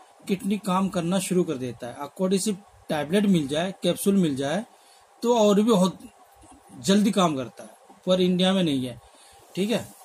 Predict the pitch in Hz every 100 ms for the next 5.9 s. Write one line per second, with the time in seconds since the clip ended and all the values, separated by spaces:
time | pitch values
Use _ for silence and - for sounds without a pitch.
0 | - - 156 170 165 151 160 185 160 151
1 | 151 139 131 190 240 269 - - _ -
2 | 190 185 180 214 180 180 180 202 160 160
3 | 156 139 156 185 254 240 _ _ - 214
4 | 214 170 139 135 - 127 120 - - _
5 | _ - - - - 170 - 175